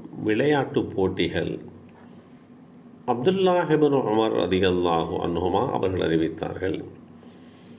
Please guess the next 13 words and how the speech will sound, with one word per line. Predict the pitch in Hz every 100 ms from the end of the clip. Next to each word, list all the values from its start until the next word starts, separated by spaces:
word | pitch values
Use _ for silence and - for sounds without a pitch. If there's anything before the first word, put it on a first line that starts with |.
| - - - - -
அல்லாஹ்வுடைய | 139 185 208 202 180 175 170
தூதர் | 165 156 147 -
ஸல்லல்லாஹு | 127 151 147 135 127 117
அலைஹி | 113 113
வஸல்லம் | 113 110 107 98 90
அவர்கள் | 95 95 85 78 - - - - - - - - - - - - 202 139
மெலிய | 143 175 202 202
வைக்கப்படாத, | 165 156 156 147 139 117 113 107 98 90 - - - - - - - - - -
பயிற்சி | 151 175 214 156 185
பெறாத | 151 127 127 117 101 95 - - - - - - - - - - - - - - - - - -
குதிரைகளுக்கிடையே | 190 - 196 170 165 - 147 135 127 113 101 85 - - - - - - -
பந்தயம் | 107 131 151 123 127
வைத்தார்கள். | 92 87 - - - 87 78